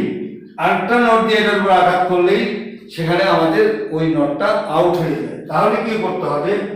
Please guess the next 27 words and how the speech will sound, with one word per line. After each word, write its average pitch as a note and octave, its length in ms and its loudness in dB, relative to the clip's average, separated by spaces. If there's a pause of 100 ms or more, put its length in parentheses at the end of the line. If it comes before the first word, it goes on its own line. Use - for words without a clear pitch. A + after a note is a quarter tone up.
(400)
এই A3+ 280 0
জায়গাটায় F3 920 0
লক্ষ্য D#3 220 -4
করো, D3+ 580 -8 (300)
এই G3+ 260 4
জায়গাটায় F#3+ 460 4
আমাদের G3 680 2
অতিরিক্ত A3+ 480 -4
একটি G3+ 460 2
নট G3 360 2 (520)
লাগাতে D#3 380 0
হবে। - 340 -8
সেই F#3 280 0
নটের G#3 360 -2
চেহারাটা F#3 400 2
কেমন F#3 380 -2
দেখো, F#3+ 500 -4 (460)
এরকম A3+ 480 4
চেহারা F#3 320 2
হতে - 220 -4
হবে, - 420 -14 (640)
এই - 480 2 (800)
অন্য A3 420 0
চেহারা F3+ 300 4
হলে F3 220 4
হবে D#3+ 240 0
না। - 400 -10